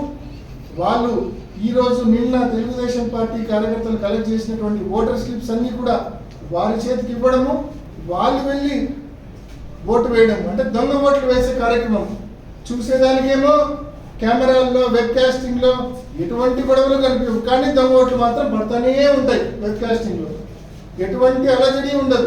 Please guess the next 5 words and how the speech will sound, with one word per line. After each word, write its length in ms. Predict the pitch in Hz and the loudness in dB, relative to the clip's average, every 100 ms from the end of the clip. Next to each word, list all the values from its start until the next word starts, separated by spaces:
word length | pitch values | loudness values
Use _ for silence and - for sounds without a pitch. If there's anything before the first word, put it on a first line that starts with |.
| 185 | 0
ఎటువంటి 360 | 190 254 262 269 262 | -2 0 0 0 -4
డిస్టర్బెన్స్ 480 | - 285 285 285 254 | -2 0 2 2 0
ఉండదు, 240 | 214 170 156 - - - - | 0 -2 -4 -10 -14 -12 -4
కానీ 200 | 214 269 233 | -2 2 2
నిరంతరాయంగా 800 | 226 277 285 294 285 277 269 277 | 4 4 2 2 4 4 4 4